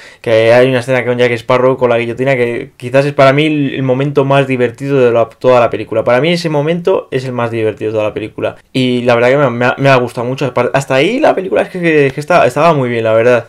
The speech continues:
Pero luego ya toman el agua y aquí la cosa empieza a ponerse un poco raruna. Tenemos a Barbosa, que también vuelve Barbosa, que, que ha cambiado un poquito. La verdad que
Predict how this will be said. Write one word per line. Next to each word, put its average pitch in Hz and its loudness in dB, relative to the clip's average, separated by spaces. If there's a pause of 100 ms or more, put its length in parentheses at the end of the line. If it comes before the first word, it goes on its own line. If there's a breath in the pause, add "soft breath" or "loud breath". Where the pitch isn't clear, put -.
(100)
Pero 131 4
luego 170 2
ya 165 0
toman 175 2
el 123 -2
agua 131 4
y 131 0
aquí 127 -2
la 156 -2
cosa 156 -2
empieza 135 -6
a 131 -4
ponerse 131 -2
un 139 -4
poco 131 -2
raruna. 110 -2 (280 loud breath)
Tenemos 127 -4
a 123 2
Barbosa, 127 2
que 139 0
también 156 2
vuelve 151 4
Barbosa, 139 2
que, 139 -4
que 135 -2
ha 127 -2
cambiado 131 0
un 127 -6
poquito. 131 -2
La 139 2
verdad 120 0
que 131 0